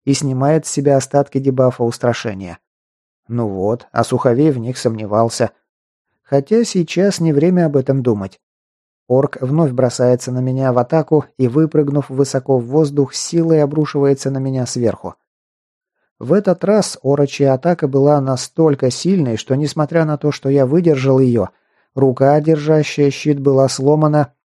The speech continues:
а кратер под ногами стал гораздо больше. Делаю несколько шагов и выхожу из него на поверхность. Хитпоинты просели, но не намного. Реликт работал на славу, и без него подобная атака могла стать для меня летальной.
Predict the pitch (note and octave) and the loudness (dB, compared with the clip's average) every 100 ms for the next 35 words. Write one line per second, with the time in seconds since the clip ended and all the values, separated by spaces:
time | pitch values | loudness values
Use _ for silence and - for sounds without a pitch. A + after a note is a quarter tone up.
0 | - B2+ B2+ C#3+ E3 E3 D#3 D3+ D3+ D3 | -6 -4 -2 0 0 0 0 -2 0 2
1 | D3+ D3 C3+ C#3+ C3+ C3+ B2+ B2 A#2+ A#2+ | 2 0 -4 0 0 2 2 0 0 -2
2 | A2+ F2+ - - _ _ _ _ _ _ | -2 -4 -10 -18 _ _ _ _ _ _
3 | _ _ - C3+ C#3 C3 C3+ B2+ - B2 | _ _ -2 2 4 4 2 -2 -2 -4
4 | A#2+ A#2+ A2+ C#3+ - C3 B2 B2+ A2+ C3+ | -4 -4 0 0 0 -2 -2 0 0 2
5 | C#3+ C3+ C3 C3 B2 A#2+ B2+ C3 - B2+ | 2 2 0 2 2 2 2 0 -2 -6
6 | - - _ _ _ - C3 - D3 C3 | -6 -16 _ _ _ -4 -2 0 0 0
7 | B2+ B2+ B2 D3 D#3 E3 D3 - C3+ D3 | 0 0 0 2 4 2 0 -2 2 2
8 | D#3 D#3 C3+ A#2+ A2+ G#2+ _ _ _ _ | 2 2 2 0 0 -4 _ _ _ _
9 | _ - B2 D#3+ A3 A3+ G3+ F#3+ F#3+ G3 | _ -2 2 4 2 0 0 2 2 2
10 | F#3+ F3+ E3+ - C3+ C3 B2+ B2 A#2+ _ | 2 0 0 -2 2 4 4 2 0 _
11 | - A#2+ C3 C3 C3+ D#3+ C#3+ C3 D3+ C#3+ | -4 -2 0 0 0 2 2 2 2 2
12 | C3+ B2+ D#3+ D#3+ E3 C#3+ C#3+ C3+ C#3+ C#3 | -2 0 0 2 0 0 0 2 2 0
13 | - C#3 C3+ C3 B2+ B2+ B2 A#2 A#2 A#2 | 0 0 2 0 0 -2 0 0 -2 -4
14 | G#2 F2 E2 | -4 -10 -16